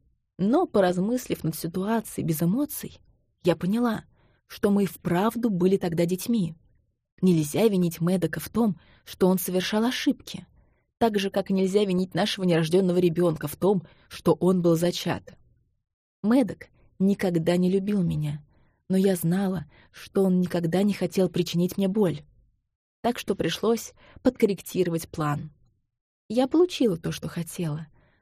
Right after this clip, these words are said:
но сделала это тихо, не создавая проблем ни ему,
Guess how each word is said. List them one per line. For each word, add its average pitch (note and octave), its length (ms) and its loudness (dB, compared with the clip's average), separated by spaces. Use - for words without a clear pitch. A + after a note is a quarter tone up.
но G3+ 180 2
сделала G#3+ 600 2
это G#3 260 -4
тихо, - 580 -6
не G#3+ 80 2
создавая G#3+ 540 0
проблем F3 500 2
ни F3 100 4
ему, E3+ 440 2